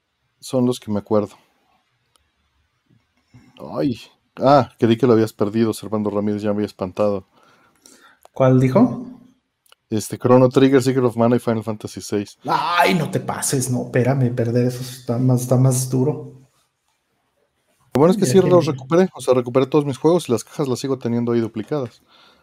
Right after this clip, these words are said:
Speaker 2: Mira quién vino a saludar.
Speaker 1: Ya ahí están de, de metiches. Ah,
Speaker 2: Sí,
Speaker 1: nomás.
Speaker 2: vino a saludar esta panterita.
Speaker 1: Dice, "Nel, ¿cuál saludar? Vente y móchate con la comida acá".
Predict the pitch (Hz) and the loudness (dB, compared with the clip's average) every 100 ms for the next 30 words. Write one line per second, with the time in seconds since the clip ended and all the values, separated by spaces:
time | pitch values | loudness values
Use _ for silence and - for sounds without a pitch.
0 | _ _ - 151 131 143 135 131 127 131 | _ _ -14 -12 -10 -8 -6 -4 -4 -4
1 | 117 107 120 - - _ _ _ _ _ | -4 -6 -10 -14 -20 _ _ _ _ _
2 | _ 117 113 113 113 120 120 120 107 107 | _ -4 -2 -2 -2 -4 -2 -2 -4 -6
3 | 110 107 104 123 - 196 - - _ _ | -8 -8 -6 -8 -6 -8 -10 -20 _ _
4 | _ _ _ _ _ _ _ _ _ _ | _ _ _ _ _ _ _ _ _ _
5 | _ _ - 131 120 107 104 104 127 127 | _ _ -8 -2 -2 -2 -6 -8 -12 -14
6 | - _ _ - 127 110 113 - 113 104 | -20 _ _ -14 -10 -8 -8 -6 -6 -6
7 | 104 - 127 113 110 104 104 - _ _ | -6 -6 -6 -6 -8 -10 -12 -20 _ _
8 | _ _ _ _ _ _ _ _ _ _ | _ _ _ _ _ _ _ _ _ _
9 | _ _ _ _ _ _ _ _ _ _ | _ _ _ _ _ _ _ _ _ _
10 | 156 135 151 151 180 240 233 240 233 240 | -6 2 4 6 6 6 6 6 6 6
11 | 208 151 170 196 180 190 202 196 175 143 | 6 8 8 8 8 6 6 6 6 4
12 | 151 165 - 127 113 107 - 120 143 139 | 2 0 -2 0 0 0 0 0 2 2
13 | 117 - 104 | 0 -4 -16